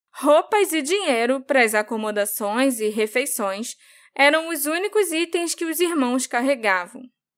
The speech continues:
E eles não pareciam possuir outros itens como malas, mochilas ou nem mesmo carteiras. Além da sua capacidade de voar pra qualquer lugar que quisessem e chegar sempre em uma hora,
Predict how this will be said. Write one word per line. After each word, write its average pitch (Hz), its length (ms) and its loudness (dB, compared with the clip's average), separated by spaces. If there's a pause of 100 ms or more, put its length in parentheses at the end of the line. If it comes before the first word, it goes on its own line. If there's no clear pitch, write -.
(100)
E - 60 -8
eles 330 340 2
não 330 240 0
pareciam 370 560 0
possuir 330 720 0
outros 311 460 2
itens 339 380 -2
como 247 280 0
malas, 262 600 4
mochilas 254 880 -2
ou 262 120 2
nem 311 160 -2
mesmo 269 400 0
carteiras. 247 880 -4 (640)
Além 359 440 2
da 466 100 2
sua 320 220 2
capacidade 240 800 2
de 233 140 0
voar 214 420 4
pra 214 160 0
qualquer 233 380 2
lugar 233 480 2
que 262 120 -4
quisessem 214 680 -2
e 285 40 0
chegar 240 360 0
sempre 269 480 -2
em 233 200 -4
uma 247 320 2
hora, 196 300 -2